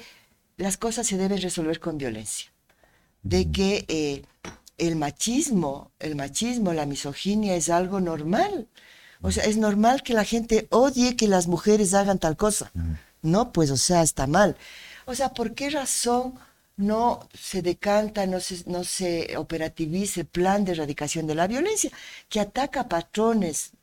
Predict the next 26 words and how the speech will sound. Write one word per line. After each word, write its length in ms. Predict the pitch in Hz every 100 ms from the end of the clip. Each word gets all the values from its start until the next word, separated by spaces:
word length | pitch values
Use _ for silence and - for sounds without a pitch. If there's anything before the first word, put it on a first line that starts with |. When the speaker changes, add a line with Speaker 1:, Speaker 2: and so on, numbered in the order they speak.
| -
Speaker 1:
de 100 | 160
pensamiento 1000 | 160 151 - 143 156 196 214 208 214 220 - - - _
que 120 | - 202
le 120 | 196
dicen 320 | 220 240 254
a 80 | 214
las 180 | 185 175
personas 520 | - 170 208 220 214
que 100 | -
está 220 | 202 208
bien 180 | 202 233
pegar 420 | 240 202 202 302 294
y 120 | 165
que 100 | -
está 180 | - 196
bien 180 | 196 220
violar? 500 | 196 180 208 247 - - _ _ -
Speaker 2:
Ujú. 200 | 85 80 - _ _
Speaker 1:
Esas 320 | - 294 311
cosas 540 | - 247 262 294 277 - - - -
yo 180 | 208 233
creo 280 | 240 262 262
que 280 | 247 254 - - - _
van 360 | 160 170 254 339
a 80 | 311
disminuir 880 | 196 180 185 180 185 233 381 339